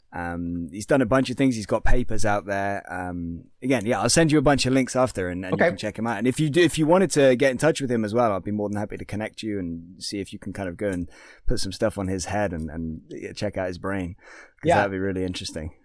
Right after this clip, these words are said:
Speaker 2: That would be interesting. Um, no, so the, the energy healing that I've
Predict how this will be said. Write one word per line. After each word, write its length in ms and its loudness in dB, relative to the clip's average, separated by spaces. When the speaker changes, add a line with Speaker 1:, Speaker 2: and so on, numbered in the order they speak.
Speaker 2:
That 340 0
would 280 2
be 100 4
interesting. 560 -2
Um, 420 4
no, 220 4
so 220 4
the, 420 -2
the 240 -2
energy 760 -2
healing 720 2
that 120 4
I've 320 0